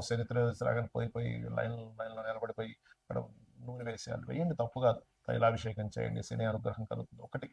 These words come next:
కాకపోతే కొన్ని పాటించండి. ప్రధానంగా పన్నెండులో శని ఉన్నది ఏమిటది అంటే, ఒకటి నిద్రపోకండి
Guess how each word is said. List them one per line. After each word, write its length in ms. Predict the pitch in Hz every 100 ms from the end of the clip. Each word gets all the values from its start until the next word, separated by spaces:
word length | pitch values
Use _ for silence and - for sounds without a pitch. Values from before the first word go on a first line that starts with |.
| -
కాకపోతే 260 | 131 147 165
కొన్ని 160 | 165 117
పాటించండి. 460 | 120 - - 117 120 -
ప్రధానంగా 420 | 117 113 113 107 - _ - _ -
పన్నెండులో 320 | 120 123 123
శని 140 | 113 117
ఉన్నది 200 | 113 - 117
ఏమిటది 300 | 120 117 113 -
అంటే, 120 | - 71
ఒకటి 260 | 139 147 120 110 _ _ _ _ _ _ _ _ _ _ _ - 120
నిద్రపోకండి 560 | 120 143 135 113 120